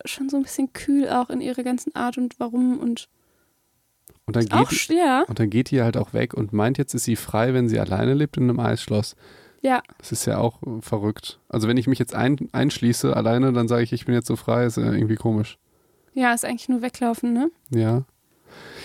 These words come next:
Speaker 2: Ja, also wenn ihr mehr, äh, zu diesem Thema erfahren wollt, ne, schreibt uns und, äh, dann machen wir ein psychologisches Gutachten, Anna oder Elsa. Wer ist die wahre
Speaker 1: Und, und
Speaker 2: Disney-Prinzessin?
Speaker 1: und Olaf.
Speaker 2: Und Olaf.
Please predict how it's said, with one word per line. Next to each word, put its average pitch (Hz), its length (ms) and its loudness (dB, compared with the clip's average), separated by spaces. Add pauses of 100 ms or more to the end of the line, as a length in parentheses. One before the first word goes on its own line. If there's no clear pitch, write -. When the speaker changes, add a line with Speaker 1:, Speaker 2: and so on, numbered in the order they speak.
Speaker 2:
Ja, 160 220 2
also 139 280 2
wenn 170 140 4
ihr 175 220 6
mehr, 214 320 4
äh, 190 280 2
zu - 120 -2
diesem 160 220 2
Thema 226 280 2
erfahren 123 420 4
wollt, 165 320 4
ne, 175 160 6
schreibt 123 380 2
uns 208 240 2
und, 202 300 4
äh, 190 80 2
dann 180 120 4
machen 175 180 0
wir 180 80 4
ein 170 60 2
psychologisches 147 600 0
Gutachten, 123 400 0
Anna 120 260 2
oder 165 180 4
Elsa. 110 400 2 (680)
Wer 127 240 2
ist - 220 -4
die 147 80 0
wahre 139 200 4
Speaker 1:
Und, 104 140 4
und - 160 -6
Speaker 2:
Disney-Prinzessin? 110 680 -2 (200)
Speaker 1:
und 311 180 0
Olaf. 254 560 0 (100)
Speaker 2:
Und 120 160 -8
Olaf. 107 380 -6